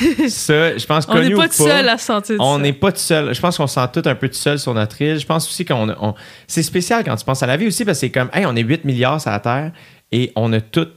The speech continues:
Speaker 2: une vision différente de la vie. Comme littéralement, je sais même pas si on voit les mêmes couleurs, toi puis moi. Je sais même pas si, un, tu sais, fait qu'il y a plein
Speaker 1: On a pas mal aux mêmes places en même temps.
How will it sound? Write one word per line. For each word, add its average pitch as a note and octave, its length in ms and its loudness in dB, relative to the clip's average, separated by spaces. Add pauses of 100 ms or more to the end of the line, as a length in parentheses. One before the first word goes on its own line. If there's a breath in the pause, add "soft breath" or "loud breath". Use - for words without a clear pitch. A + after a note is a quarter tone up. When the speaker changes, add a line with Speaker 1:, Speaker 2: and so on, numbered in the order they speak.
Speaker 2:
une A2 120 0
vision G#2+ 320 -2
différente A2 460 -4
de G2+ 40 -2
la F2+ 120 -2
vie. A2+ 120 -4
Comme G2 200 0
littéralement, A#2+ 520 0
je A2+ 120 0
sais B2 160 -2
même C3+ 120 0
pas F#3 200 -2
si E3 100 -2
on A#2 80 2
voit B2 160 0
les A#2 80 -2
mêmes A2+ 180 0
couleurs, A2+ 680 -2
toi G2+ 100 -4
puis F#2+ 160 -10
moi. F#2+ 140 -6 (400 loud breath)
Je - 100 -8
sais A2 160 -2
même A#2 120 -2
pas C#3+ 120 0
si, B2+ 300 -4
un, A2+ 140 0
tu - 80 -6
sais, C#3+ 320 0 (220 loud breath)
fait C#3 140 0
qu'il - 220 -10
y A#2+ 60 2
a A2+ 40 0
plein E3+ 380 0 (300)
Speaker 1:
On A#3+ 120 2
a A#3+ 80 2
pas B3+ 160 2
mal B3+ 220 2
aux C4+ 80 2
mêmes A#3 240 0
places B3 340 0
en A3 100 -2
même G3+ 240 0
temps. A3 200 -2